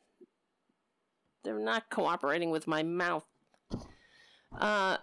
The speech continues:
Mileitakis's campaign used pictures from B-, B L M protests outside of Staten Island to wrongly accuse her opponent, Democrat, oh, this is, uh,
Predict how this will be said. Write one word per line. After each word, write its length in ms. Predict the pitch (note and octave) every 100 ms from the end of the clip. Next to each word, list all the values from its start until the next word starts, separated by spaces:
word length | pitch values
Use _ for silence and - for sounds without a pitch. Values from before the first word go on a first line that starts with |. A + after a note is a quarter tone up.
| -
Mileitakis's 2250 | G#3+ A3 A#3 C4 B3+ B3 - - C2 A#3 A#3 - - C4 - G3+ G3 - - - G#3 G3 F#3+
campaign 800 | - G#3+ G3+ G3 A3+ A3 G3 F#3
used 420 | E3+ F#3 F#3 E3+ - _
pictures 460 | - - A#3+ G3 -
from 320 | F3 E3+ D#3
B-, 240 | E3+ E3 -
B 200 | E3+ G#3+
L 180 | G#3 G3
M 220 | G#3 G#3+
protests 800 | F#3+ D#3+ D#3 F#3 E3 - - - - _ - _ -
outside 540 | - G3+ G3+ - F#3+ F3+
of 100 | F3
Staten 320 | - F#3+ -
Island 340 | F#3 F3 E3 D#3
to 140 | F3
wrongly 600 | D3+ D#3+ G#3 B3 B3 A3+
accuse 500 | E3+ - - A3 G#3
her 220 | G3 D#3
opponent, 760 | D3 - A3+ A3 G#3 B2 - D#3+
Democrat, 640 | F3 F3+ F3+ F3+ E3+ - - _ - -
oh, 200 | D3 C3
this 200 | C3+ C#3
is, 220 | C#3 -
uh, 280 | G#2 A#2 A2+